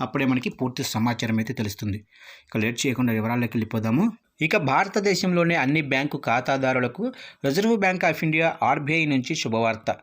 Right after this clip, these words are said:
పొదుపు ఖాతాలపై కనీస బ్యాలెన్స్ అవసరాన్ని తొలగిస్తూ ఆర్బీఐ కీలక మార్పును తీసుకువచ్చింది.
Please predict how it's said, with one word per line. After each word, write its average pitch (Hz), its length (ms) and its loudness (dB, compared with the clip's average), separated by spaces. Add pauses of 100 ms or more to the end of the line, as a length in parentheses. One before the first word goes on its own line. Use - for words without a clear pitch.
(360)
పొదుపు 220 360 2
ఖాతాలపై 180 580 2
కనీస 160 400 0 (160)
బ్యాలెన్స్ 151 460 2
అవసరాన్ని 131 640 2
తొలగిస్తూ 131 460 0 (420)
ఆర్బీఐ 180 480 2
కీలక 147 400 -2
మార్పును 127 500 0
తీసుకువచ్చింది. 117 760 -4